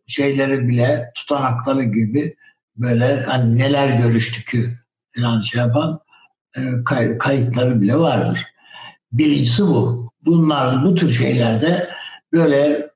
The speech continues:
bir muhabbet seviyesinde belki dillendirilmiş olabilir. Ama bu seferkinde bu söz etti-, sözünü ettiğimiz, e, Kor General'in,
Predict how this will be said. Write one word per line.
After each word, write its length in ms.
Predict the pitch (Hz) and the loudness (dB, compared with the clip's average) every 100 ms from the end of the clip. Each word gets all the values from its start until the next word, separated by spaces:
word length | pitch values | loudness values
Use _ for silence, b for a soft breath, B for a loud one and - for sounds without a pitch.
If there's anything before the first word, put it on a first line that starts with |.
| - | -2
bir 320 | 165 156 143 - - 175 | 2 2 0 -2 -6 -2
muhabbet 520 | 160 160 151 165 - | 0 2 0 0 0
seviyesinde 1000 | - 127 117 113 - 117 123 160 185 - | 0 0 2 0 -2 -4 0 2 0 0
belki 500 | 147 117 123 160 160 B B - | 0 0 0 0 0 B B -2
dillendirilmiş 720 | 151 151 135 120 127 175 175 | 2 2 2 2 2 2 2
olabilir. 580 | 165 139 120 95 - - _ B B - | 2 2 2 0 -2 -8 _ B B -2
Ama 240 | 147 180 | 2 2
bu 40 | |
seferkinde 840 | 226 302 254 180 120 123 117 113 120 120 - _ _ _ _ _ _ | 2 2 2 0 2 2 2 2 0 -2 -8 _ _ _ _ _ _
bu 440 | 143 160 160 151 143 139 - - 110 _ _ - | 0 2 2 2 0 -4 -8 -18 _ _ _ -6
söz 300 | - 160 180 | -2 2 2
etti-, 680 | 175 131 127 - - - - | 2 2 0 -2 -2 -4 -2
sözünü 400 | - 139 147 156 | -2 0 2 2
ettiğimiz, 800 | 120 120 120 107 110 - - B B _ _ - | 0 0 0 2 0 -4 -10 B B _ _ -8
e, 60 | 127 123 120 113 110 - - - | -4 -2 -2 -2 -4 -6 -10 -6
Kor 280 | 139 139 | -2 0
General'in, 840 | 127 120 113 117 113 117 107 101 | 0 0 0 0 0 2 0 -2